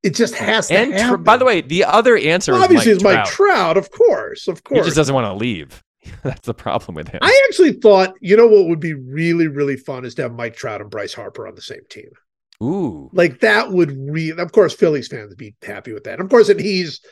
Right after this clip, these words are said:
Speaker 1: Philadelphia guy, right? I mean,
Speaker 2: Yeah.
Speaker 1: like, he's the
Speaker 2: Yes.
Speaker 1: Eagles guy.
Speaker 2: Yeah.
Speaker 1: That would have just, I don't know, that just feels,
Speaker 2: But
Speaker 1: that
Speaker 2: he's
Speaker 1: feels
Speaker 2: a, he's a Jersey guy who roots for the Eagles.
Speaker 1: Right,
Speaker 2: But
Speaker 1: right, right.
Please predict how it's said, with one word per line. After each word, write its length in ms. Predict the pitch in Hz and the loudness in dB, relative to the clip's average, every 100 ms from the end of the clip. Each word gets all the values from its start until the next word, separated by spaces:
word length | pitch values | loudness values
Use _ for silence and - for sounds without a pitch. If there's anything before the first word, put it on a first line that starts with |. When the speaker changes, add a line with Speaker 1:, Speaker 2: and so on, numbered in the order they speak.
| _ - | _ -4
Speaker 1:
Philadelphia 480 | 285 208 151 139 131 | 0 2 0 -2 -4
guy, 380 | 165 269 - - | -4 -4 -6 -8
right? 280 | 117 139 | -6 -4
I 40 | 160 | -2
mean, 100 | 143 | 2
Speaker 2:
Yeah. 80 | 190 | 0
Speaker 1:
like, 140 | 113 | 0
he's 220 | 127 123 | -10 -10
the 60 | 135 | -10
Speaker 2:
Yes. 380 | 127 117 170 139 | -6 -2 -2 -2
Speaker 1:
Eagles 200 | 120 120 | -10 -12
guy. 380 | 165 185 123 104 _ _ _ _ | -12 -10 -12 -16 _ _ _ _
Speaker 2:
Yeah. 320 | 95 104 85 - - | -8 -6 -8 -10 -4
Speaker 1:
That 240 | 226 269 | -2 0
would 140 | 254 240 | 4 4
have 140 | 180 | 2
just, 380 | 143 190 180 - - - | 2 0 0 -6 -16 -10
I 120 | - 226 | -2 2
don't 100 | 196 | 2
know, 120 | 156 | 2
that 200 | 196 240 | 2 2
just 260 | 233 - | -2 -4
feels, 600 | - 190 170 147 135 - _ _ _ _ - | -2 0 2 -2 -6 -14 _ _ _ _ -2
Speaker 2:
But 100 | 120 | 2
Speaker 1:
that 60 | 170 | 4
Speaker 2:
he's 100 | 143 | 6
Speaker 1:
feels 300 | 220 170 - | 6 6 -2
Speaker 2:
a, 20 | 131 | -8
he's 160 | 160 | -4
a 80 | 151 | -4
Jersey 580 | 113 113 196 147 101 92 | -2 0 0 0 -4 -8
guy 420 | 90 85 82 82 | -6 -4 -6 -8
who 160 | 82 101 | -8 -10
roots 360 | 87 101 95 | -8 -8 -8
for 180 | - 90 | -12 -12
the 80 | 85 | -10
Eagles. 420 | 80 78 73 190 | -12 -12 -10 -2
Speaker 1:
Right, 200 | 269 202 | 0 2
Speaker 2:
But 40 | 220 | 0
Speaker 1:
right, 160 | 160 | -2
right. 200 | 147 - | -8 -14